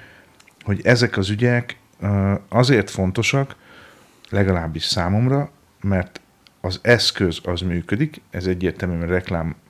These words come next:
erre lett kitalálva, hogy bemenjen és bekusszon az agyadba, és hogyha képes vagy ezen a csatornán keresztül pozit-, tehát olyan üzeneteket bevinni, amik, amik az embereknek a, a, a mentális állapotát javítják, akkor szerintem ez fontos.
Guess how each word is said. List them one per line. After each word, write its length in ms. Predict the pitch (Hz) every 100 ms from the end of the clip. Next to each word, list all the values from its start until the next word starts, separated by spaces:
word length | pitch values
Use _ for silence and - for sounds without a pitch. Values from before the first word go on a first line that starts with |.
| _ _
erre 240 | 90 85 82
lett 160 | -
kitalálva, 540 | - 101 82 78 80 85
hogy 200 | - 80
bemenjen 460 | 87 85 80 76
és 100 | 76
bekusszon 440 | - - 87 - -
az 100 | 85
agyadba, 400 | 92 113 127 127 - - -
és 140 | - -
hogyha 180 | 92 87
képes 420 | 165 180 101 -
vagy 300 | 87 85 92 - - - -
ezen 280 | - 117 110
a 60 | 90
csatornán 640 | - 101 101 92 90 82
keresztül 640 | 92 95 85 - 90 82 80
pozit-, 280 | 123 113 101 -
tehát 180 | 92
olyan 180 | 110 117
üzeneteket 520 | 113 101 95 - 98
bevinni, 520 | 90 92 92 87 87 85 - - - _ -
amik, 340 | 92 92 - -
amik 320 | 92 95 -
az 120 | 92
embereknek 560 | 101 98 95 90 95 -
a, 160 | 90 85
a, 260 | 95 85 -
a 80 |
mentális 500 | 92 95 95 90 82
állapotát 540 | 92 85 - 80 73 -
javítják, 500 | 85 113 - 120 -
akkor 220 | - -
szerintem 400 | - 90 87 78
ez 140 | 76 -
fontos. 480 | - - - 135